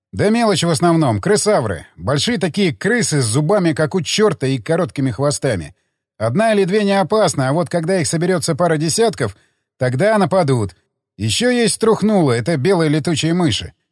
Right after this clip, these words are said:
Они только пугают, хотя в спящего могут вцепиться, и он не почувствует укуса. Одна тварь может выпить до полулитра крови.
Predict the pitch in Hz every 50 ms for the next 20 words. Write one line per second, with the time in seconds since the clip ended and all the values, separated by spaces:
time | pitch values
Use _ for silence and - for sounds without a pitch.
0 | _ _ _ 98 110 165 214 180 220 208 185 170 196 147 202 202 185 220 214 180
1 | 127 101 - - 123 123 - 196 196 151 104 - - - - - 196 202 156 -
2 | - 165 160 151 156 175 160 160 - - - - 170 156 - 214 220 151 - 143
3 | 135 135 156 180 180 156 147 110 147 143 - - 185 143 - 127 117 107 90 104
4 | 95 - 147 139 123 - 127 110 92 - _ _ _ _ _ _ - 110 143 160
5 | 208 190 151 180 220 233 220 185 196 202 196 156 - 180 208 233 185 - 185 139
6 | 127 160 151 - 190 196 190 190 190 190 147 180 190 165 - 196 190 165 117 90
7 | 78 73